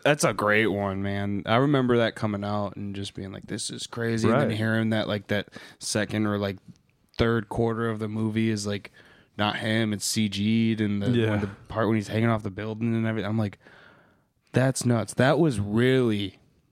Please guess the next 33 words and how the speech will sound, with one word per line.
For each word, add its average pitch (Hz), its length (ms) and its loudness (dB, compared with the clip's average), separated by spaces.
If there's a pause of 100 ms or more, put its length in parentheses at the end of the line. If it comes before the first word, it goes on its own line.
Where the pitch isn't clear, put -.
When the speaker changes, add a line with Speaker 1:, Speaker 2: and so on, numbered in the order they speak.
(140)
Speaker 1:
pushing 104 280 2
the 101 80 0
boundary 98 420 -2
at 95 80 -6
the 95 80 -10
time 98 260 -6
for - 140 -6
that, 98 180 -2
and 110 120 -2
you 139 80 2
still 117 240 0
can't 98 260 -10
tell. - 300 -6 (380)
Speaker 2:
Yeah, 151 280 4
I 135 80 4
mean, 131 80 6
Speaker 1:
I 156 60 6
still 135 340 4
can't 135 320 0
tell 120 280 4
which, 110 360 0
which 113 400 0
one 113 200 2
is 104 140 0
not 101 240 -2
him. 98 220 -8 (160)
Speaker 2:
that 123 320 2
opening 127 440 4
scene, 117 360 2
too, 107 260 2
the 90 140 0
bank 101 300 0
heist, 120 520 0